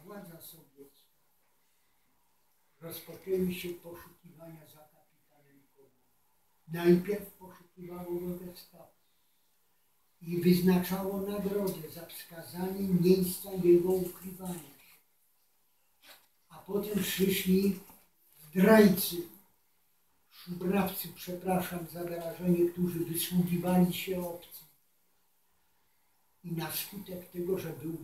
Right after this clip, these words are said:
teren właściwie dla kapitana Koby spalony, bo przecież wielu ludzi go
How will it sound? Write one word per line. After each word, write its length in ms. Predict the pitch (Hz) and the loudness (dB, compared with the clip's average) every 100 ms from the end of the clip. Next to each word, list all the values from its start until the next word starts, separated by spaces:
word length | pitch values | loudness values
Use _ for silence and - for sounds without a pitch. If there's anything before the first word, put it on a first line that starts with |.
| - | -6
teren 320 | 180 180 165 | 0 2 2
właściwie 680 | - 160 - - 180 170 175 | -2 -10 -10 -10 -12 -10 -12
dla 140 | 147 | -14
kapitana 640 | 147 147 170 _ 170 170 160 _ | -20 -20 _ _ _ -20 _ _
Koby 240 | 175 - - | -20 -20 -16
spalony, 680 | - - 165 - 196 - - - _ _ _ _ _ _ | -16 -16 -18 -16 -14 -14 -16 -20 _ _ _ _ _ _
bo 120 | 156 _ | -20 _
przecież 360 | 175 175 175 - - _ _ _ _ _ _ - | _ -20 -20 -20 -20 _ _ _ _ _ _ -2
wielu 240 | 185 180 170 | 6 6 6
ludzi 420 | 175 175 170 | 4 2 0
go 100 | 175 | -6